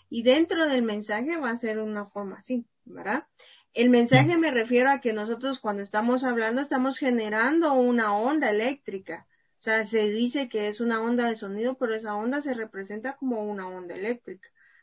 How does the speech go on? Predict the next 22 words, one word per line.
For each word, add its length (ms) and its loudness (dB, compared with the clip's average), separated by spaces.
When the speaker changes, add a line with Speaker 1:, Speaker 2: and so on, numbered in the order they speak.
Speaker 1:
¿verdad? 300 0
Entonces, 500 4
esa 320 6
variación 800 4
l-, 180 4
sí 420 0
afecta 640 2
bastante 680 0
en 380 6
esa 380 2
transmisión 640 -4
de 80 -4
información, 920 -4
porque 240 2
la 140 4
variación 640 2
es 120 -2
como 220 0
la 160 -2
portadora, 680 -6
va 220 -2
normal, 480 2